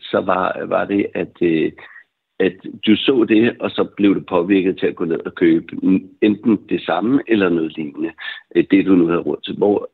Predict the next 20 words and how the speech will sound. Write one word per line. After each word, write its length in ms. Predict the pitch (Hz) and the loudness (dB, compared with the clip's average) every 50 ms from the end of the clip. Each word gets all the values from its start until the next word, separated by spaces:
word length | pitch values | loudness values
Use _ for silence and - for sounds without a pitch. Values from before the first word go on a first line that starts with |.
| _ _ _ - - | _ _ _ -4 0
øh, 360 | 101 95 87 87 85 82 82 | 2 2 2 2 2 0 0
ligesom 480 | 101 107 127 120 139 127 117 98 - - _ - - - - - | -2 -2 -2 0 2 2 2 0 -2 -6 _ -16 -14 -14 -8 -4
tager 120 | 127 117 | -2 -2
man 180 | 104 101 110 110 | 0 0 -2 -2
et 140 | 104 98 98 | -2 -2 -4
eksempel 440 | 101 - - - - - - - | -6 -6 -4 -4 -4 -4 -4 -6
som 140 | - 104 95 92 - | -4 -4 -2 -2 0
James 240 | 92 80 - - - | -2 -2 -2 -4 -2
Bond-filmene, 560 | - 95 101 101 98 - 101 92 - - 85 - _ - - - - _ _ _ _ - | -2 0 0 0 0 -2 -2 -2 -2 -6 -8 -8 _ -20 -20 -20 -20 _ _ _ _ -4
så 140 | - 104 98 | -2 -2 0
plejede 260 | 104 - - - - | 2 0 0 0 0
de 60 | 110 | -2
jo 140 | 117 117 120 | -2 0 0
at 60 | 117 113 | 0 -2
have 120 | 120 117 | -2 -2
en 100 | 120 120 | 0 0
meget, 180 | 120 123 127 117 | 0 0 0 0
meget 180 | 104 95 87 | -2 -6 -6
større 220 | - - 92 90 76 | -6 -6 -6 -4 -4
impact. 500 | 71 85 80 85 85 87 87 _ - | -6 -8 -10 -12 -14 -14 -16 _ -20